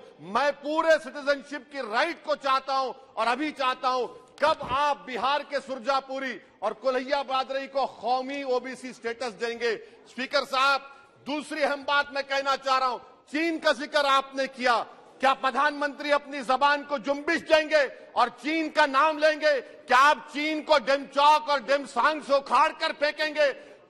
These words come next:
डीजीपी कॉन्फ्रेंस में स्पी-, चेयरमैन साहब, कहा गया कि पैंसठ पेट्रोलिंग पॉइंट में से छब्बीस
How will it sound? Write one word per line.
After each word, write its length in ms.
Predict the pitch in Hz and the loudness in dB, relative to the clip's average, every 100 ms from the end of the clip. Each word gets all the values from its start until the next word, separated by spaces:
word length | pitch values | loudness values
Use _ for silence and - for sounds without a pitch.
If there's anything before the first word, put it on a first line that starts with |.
| _ _ - | _ _ -10
डीजीपी 540 | 240 294 254 330 339 349 | -4 -4 -2 -2 0 -2
कॉन्फ्रेंस 600 | - 302 294 277 320 - | 4 2 2 -2 -2 0
में 140 | 311 | -2
स्पी-, 320 | - 302 285 226 - - | -2 -10 -8 -10 -14 -12
चेयरमैन 380 | - 294 294 311 | 2 4 4 -2
साहब, 320 | - 285 294 - | 0 0 0 2
कहा 180 | 269 277 | 2 2
गया 260 | 277 262 208 - - _ | 2 0 0 -12 -20 _
कि 80 | 240 | -2
पैंसठ 680 | 233 - 269 311 - 320 330 | -2 2 2 2 0 2 2
पेट्रोलिंग 720 | - 285 277 302 302 302 302 | 0 -4 -2 4 4 2 -6
पॉइंट 520 | - 269 311 311 262 | 0 2 4 0 -2
में 100 | 294 | -4
से 480 | - 294 254 - - - - _ - | 2 4 2 0 -16 -20 -20 _ -8
छब्बीस 540 | 285 302 302 330 359 | 2 2 2 -2 -2